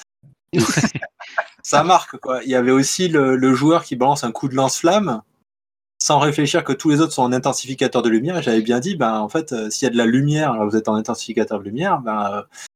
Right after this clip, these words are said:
Speaker 2: vous allez être aveugle pendant un round, le temps que le, l'appareil s'arrête.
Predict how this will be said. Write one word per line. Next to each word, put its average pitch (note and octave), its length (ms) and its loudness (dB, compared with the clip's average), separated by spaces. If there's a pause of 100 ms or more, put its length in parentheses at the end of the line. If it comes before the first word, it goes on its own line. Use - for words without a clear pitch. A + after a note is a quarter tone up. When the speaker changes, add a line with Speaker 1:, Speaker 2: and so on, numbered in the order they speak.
(120)
Speaker 2:
vous A2 100 -4
allez A2+ 100 2
être A2+ 140 -4
aveugle D3+ 300 0
pendant A#2 160 0
un C3+ 120 2
round, E3 220 0
le A#2+ 120 -6
temps A#2 120 -6
que - 140 -12
le, G#2+ 140 -12
l'appareil G#2+ 360 -4
s'arrête. E3 400 2